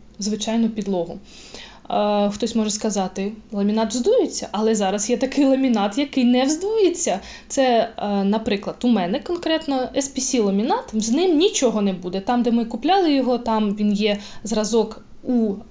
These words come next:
резервуарі з водою, який вже кілька років там стоїть, і з ним нічого не стається.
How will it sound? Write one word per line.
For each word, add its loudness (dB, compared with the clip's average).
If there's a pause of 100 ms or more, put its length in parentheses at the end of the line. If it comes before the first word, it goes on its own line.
(240)
резервуарі -2
з -4
водою, 2
який 0
вже -4
кілька -2
років -4
там -4
стоїть, -4
і -8
з -8
ним 2
нічого 2
не 2
стається. -2